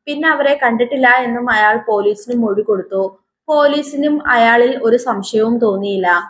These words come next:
അങ്ങനെ അടുത്ത വീട്ടിലെ ചേച്ചി വൈകുന്നേരം പശുവിനെ കെട്ടാനായി തോട്ടത്തിലേക്ക് പോയപ്പോഴാണ് ലിസി വീണ് കിടക്കുന്നത് കണ്ടത്. ഉടൻ തന്നെ നാട്ടുകാരെ വിവരമറിയിച്ച് തോട്ടത്തിൽ എത്തിയപ്പോഴാണ് ലിസി ചേച്ചി ചോരയിൽ കുളിച്ചാണ് കിടക്കുന്നതെന്ന് കാണുന്നത്.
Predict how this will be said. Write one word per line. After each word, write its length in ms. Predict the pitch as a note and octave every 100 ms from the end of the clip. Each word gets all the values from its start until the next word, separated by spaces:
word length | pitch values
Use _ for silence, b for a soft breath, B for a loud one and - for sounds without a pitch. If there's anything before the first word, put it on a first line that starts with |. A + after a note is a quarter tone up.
| B B -
അങ്ങനെ 300 | D4 D4+ D4+
അടുത്ത 380 | D4 B3 A#3+ C#4
വീട്ടിലെ 400 | C#4 B3 A#3 B3
ചേച്ചി 440 | B3 A3 G3+ -
വൈകുന്നേരം 640 | A#3 G#3+ G3+ A3 A#3 A3 C#4 - _ _ C#4+
പശുവിനെ 480 | C#4 D4 D4+ D#4
കെട്ടാനായി 580 | D#4+ C4 A#3 A#3+ A#3+ B3
തോട്ടത്തിലേക്ക് 720 | B3+ G#3+ G3+ A3+ A#3+ A#3 A#3
പോയപ്പോഴാണ് 1000 | B3+ A#3+ G3 G3 G3 A#3 G#3+ G3 G#3+ - _ _ D4
ലിസി 200 | D4 E4
വീണ് 360 | D4 B3+ B3+
കിടക്കുന്നത് 500 | C4+ A#3 A3+ A3 A#3
കണ്ടത്. 540 | A#3 G3 F#3+ G3 G3 F#3+ b b -
ഉടൻ 300 | D4 D4 D4+ D4+
തന്നെ 180 | C#4+ D4
നാട്ടുകാരെ 600 | B3+ G#3+ A3+ A#3 A#3 B3+
വിവരമറിയിച്ച് 800 | A#3+ G3+ G#3+ A#3+ A3+ F#3+ F#3+ A3+ C4 _ _ C#4+
തോട്ടത്തിൽ 500 | C4+ C4+ C4+ D4+ C#4
എത്തിയപ്പോഴാണ് 800 | B3+ B3+ B3+ B3 B3 A3 A#3
ലിസി 300 | A3+ A3 -
ചേച്ചി 360 | - B3 A#3+ B3+
ചോരയിൽ 600 | A#3 A#3 G#3+ A3 B3+ C4
കുളിച്ചാണ് 500 | A#3+ A3 - A#3+ A#3+
കിടക്കുന്നതെന്ന് 640 | A#3 G3 G#3+ A3+ A3+ A3 A#3
കാണുന്നത്. 560 | F#3+ F#3 F#3 F#3 F#3+